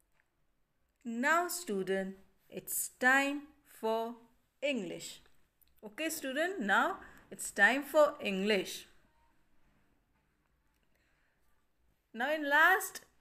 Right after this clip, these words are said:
period, we have started with a lesson, that is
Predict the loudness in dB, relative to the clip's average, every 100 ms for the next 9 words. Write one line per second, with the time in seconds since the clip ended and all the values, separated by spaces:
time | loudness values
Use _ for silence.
0 | _ -8 -8 -4 0 0 0 -8 _ _
1 | _ _ _ -14 -8 -4 2 0 0 -2
2 | -2 0 0 0 4 4 4 2 -12 _
3 | _ _ _ _ -4 -2 -2 -2 -2 -2
4 | 2 4 4 4 2